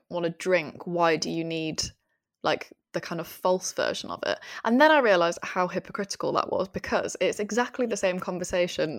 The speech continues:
<laughs> that I've had with people around. So I don't eat meat anymore, but I really enjoy, you know, an Impossible Burger, like, fake meat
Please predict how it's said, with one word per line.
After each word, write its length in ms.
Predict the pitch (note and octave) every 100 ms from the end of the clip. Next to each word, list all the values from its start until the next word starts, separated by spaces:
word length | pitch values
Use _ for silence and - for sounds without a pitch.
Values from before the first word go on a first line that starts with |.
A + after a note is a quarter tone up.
| -
<laughs> 100 | -
that 140 | E3
I've 120 | G3+ -
had 200 | G#3+ G3+
with 180 | G3 -
people 320 | F3+ D#3+ E3+
around. 260 | D#3 D#3+ E3
So 200 | E3 D#3+ -
I 120 | F#3+
don't 300 | F#3+ F3+ - - _ _
eat 200 | E3+ -
meat 360 | F#3 E3+ - -
anymore, 480 | D3+ D3+ D#3 - F3+ _ - - _ _ _
but 300 | G3+ D3+ -
I 80 | -
really 360 | E3+ F#3 E3+ D#3+
enjoy, 400 | E3 E3 D#3+ D3+
you 100 | F3
know, 200 | D3+ D3+ -
an 80 | E3
Impossible 520 | E3+ - G3 - -
Burger, 400 | - - E3 E3+
like, 180 | E3 -
fake 460 | - F3+ E3 - - _ -
meat 380 | E3+ D#3+ -